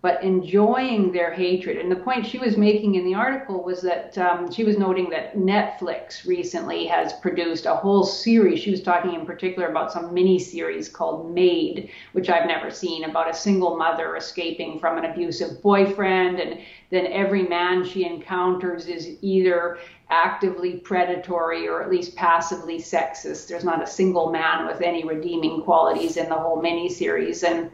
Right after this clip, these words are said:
she was saying that, that Netflix is really working overtime to turn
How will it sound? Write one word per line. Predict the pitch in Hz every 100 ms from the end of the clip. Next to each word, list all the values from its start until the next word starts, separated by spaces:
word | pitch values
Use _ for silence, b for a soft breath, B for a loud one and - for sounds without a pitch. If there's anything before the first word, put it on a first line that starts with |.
| -
she | - 262
was | 226 220
saying | 220 208
that, | 196 180 -
that | 190 190
Netflix | 185 - 190 180 -
is | 190 185
really | 190 196 180
working | 175 185 185 175
overtime | 175 190 202 196 175 160 151
to | 185
turn | 196 196 185 185